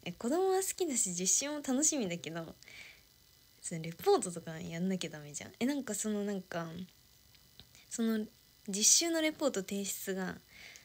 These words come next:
なんか二十日間行って、一ヶ月以内にそれを送んないとダメらしいの。え、なえる、普通に。地獄なの？え、ねえ、やだ。<laughs>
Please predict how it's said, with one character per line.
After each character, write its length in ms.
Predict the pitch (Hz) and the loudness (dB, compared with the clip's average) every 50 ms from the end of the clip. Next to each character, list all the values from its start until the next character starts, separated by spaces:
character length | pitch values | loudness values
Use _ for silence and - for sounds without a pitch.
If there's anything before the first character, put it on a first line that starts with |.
| - - - - - - - - - | -20 -20 -20 -20 -20 -20 -20 -18 -12
な 80 | 208 190 | -10 -10
ん 60 | 185 | -10
か 260 | - - - - - - - - | -8 -10 -10 -10 -10 -12 -10 -8
二 60 | 226 | -8
十 120 | 214 - - | -6 -4 -2
日 140 | - 269 254 | 0 0 0
間 240 | - 226 214 208 | 0 -2 -2 -2
行 80 | 208 208 | -2 -4
っ 40 | - - - - - | -6 -10 -12 -2 2
て、 280 | 359 339 269 - - - - - _ - - | 4 4 4 2 0 -6 -16 -20 _ -10 -8
一 120 | 208 - - | -8 -8 -2
ヶ 120 | - - 302 | 2 4 4
月 440 | 302 294 302 - 277 285 277 269 - | 4 4 2 -2 -2 -2 -2 -2 0
以 120 | 254 254 | 0 0
内 180 | 220 175 165 160 | 2 0 0 -4
に 240 | 156 143 127 120 - - - | -6 -8 -8 -10 -12 -12 -10
そ 140 | - - | -6 -2
れ 100 | 202 202 | -2 0
を 60 | 190 - | 0 0
送 180 | 196 196 240 233 | 0 2 2 2
ん 60 | 220 | 2
な 80 | 214 | 2
い 60 | 196 185 | 0 -2
と 80 | - | -4
ダ 80 | 156 170 | -6 -8
メ 140 | 156 156 156 | -8 -8 -6
ら 80 | 165 | -4
し 140 | - - - | -2 -2 -4
い 80 | 147 147 | -4 -8
の。 100 | - - - - - - - - - - - - - - - - - - - - - - - - - | -16 -18 -20 -20 -20 -20 -20 -20 -20 -20 -16 -12 -10 -10 -10 -12 -14 -20 -20 -20 -20 -20 -20 -14 -8
え、 80 | 190 185 | -6 -4
な 200 | 185 214 269 339 | -2 -2 0 0
え 140 | 370 349 254 | 0 0 0
る、 100 | 196 180 | 0 -2
普 100 | - - | -2 -6
通 260 | - - 165 160 156 | -8 -10 -12 -12 -12
に。 260 | 151 156 151 - - - - - - - - - - - - - | -12 -12 -12 -14 -14 -18 -20 -20 -20 -20 -20 -20 -20 -20 2 8
地 100 | - - | 12 12
獄 1040 | 277 330 392 - - - 359 403 349 370 330 339 392 392 415 427 440 427 - 453 440 | 12 12 12 12 12 10 6 4 6 8 8 8 6 6 4 2 2 2 4 4 4
な 140 | 392 320 277 | 6 4 4
の？ 320 | 254 262 214 202 202 240 - - | 2 0 -2 -2 -4 -6 -10 -8
え、 100 | - 226 | -6 -4
ね 200 | 226 226 226 233 | 0 0 2 4
え、 20 | |
や 80 | 277 - 807 784 762 698 - 277 220 214 208 196 196 185 | 2 2 0 0 0 2 4 4 4 2 2 0 0 -2
だ。 60 | 196 | -4
<laughs> 280 | 240 - - 247 269 - | -4 -4 -2 -4 -4 -6